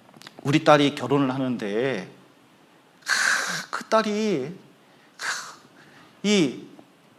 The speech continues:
정말 좋은 신랑감하고 결혼한다는 거예요. 삼성 다니고, 돈도 많이 벌고, 집도 서울에 몇 채 있고,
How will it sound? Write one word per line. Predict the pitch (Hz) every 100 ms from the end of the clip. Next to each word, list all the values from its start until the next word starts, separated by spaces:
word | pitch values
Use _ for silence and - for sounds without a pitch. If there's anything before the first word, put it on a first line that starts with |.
| _ _ _ _ _ _
정말 | - - - - 294 359 254
좋은 | 170 214
신랑감하고 | 190 190 175 - 147 139 123
결혼한다는 | - 113 127 117 110 101 98
거예요. | 98 - - - _ -
삼성 | - - 196 185 165 147
다니고, | 131 117 143 139 139 143 143 143
돈도 | - 139 147 147 131
많이 | 110 123 143 139
벌고, | 123 139 139 139 135
집도 | - - - 147
서울에 | - 170 156
몇 | 117 131 -
채 | - 131
있고, | 135 - - - - -